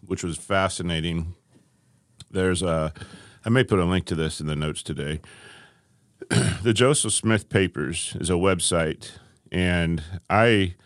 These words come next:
<laughs> I'm still amazed that it's up and out there. I think it's run by someone who's a L D S Mormon,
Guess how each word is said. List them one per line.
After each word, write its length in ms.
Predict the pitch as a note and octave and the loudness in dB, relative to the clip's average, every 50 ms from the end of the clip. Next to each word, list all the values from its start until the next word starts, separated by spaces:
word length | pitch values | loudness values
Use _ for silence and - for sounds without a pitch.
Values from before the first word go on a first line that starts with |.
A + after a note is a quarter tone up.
| _ _ _ _ _ | _ _ _ _ _
<laughs> 560 | - - - A2+ G2 - - - _ _ _ - | -8 -4 -2 -2 -2 -4 -8 -18 _ _ _ 2
I'm 140 | G2 A2 | 2 2
still 280 | A2 - - - A2 G2+ | 2 2 0 2 2 4
amazed 420 | F#2 F2 F2 F2 F2 F2 E2+ D#2+ | 4 4 4 4 2 2 2 2
that 260 | F#2 E2+ D#2+ D#2+ - - | 2 2 2 2 0 0
it's 320 | D#2 D#2+ - - - - - | -2 -2 -2 -4 -10 -6 0
up 220 | G2 G2+ G#2 - | 0 0 2 2
and 140 | D#2+ E2 F2 | 0 0 2
out 220 | F2+ F#2+ G#2 G2 | 2 2 2 0
there. 260 | - E2+ D#2+ E2 E2 D#2 | 0 0 0 2 2 0
I 40 | E2 | 0
think 500 | - - - - - - G2+ G2+ A2+ - | -2 -8 -14 -12 -4 -2 0 0 0 -2
it's 180 | D3+ C3+ - | -4 -4 -4
run 220 | - C3 C3+ C3+ B2 | -2 -2 0 2 2
by 300 | A#2 A2+ A2 G#2+ G#2+ G#2+ F#2+ | 4 4 4 4 2 0 -2
someone 380 | - - A#2 A2+ A#2 A2 G#2+ | -2 -2 0 0 0 0 2
who's 260 | G#2+ A2 G#2+ G2+ F2+ | 2 2 0 0 0
a 180 | F#2+ F2+ D#2+ - - | 0 0 0 0 0
L 160 | F2+ G2+ G2+ | 0 0 0
D 120 | G2 G#2 | 0 0
S 360 | G2 G2+ A2 G#2+ - - - - | 0 0 0 -2 -4 -8 -12 -12
Mormon, 640 | - - G#2 G#2 A2 A#2 A#2 A2+ A#2 A#2+ A#2 A2 | -8 -4 -2 -2 -2 -2 -2 -2 -2 -4 -6 -8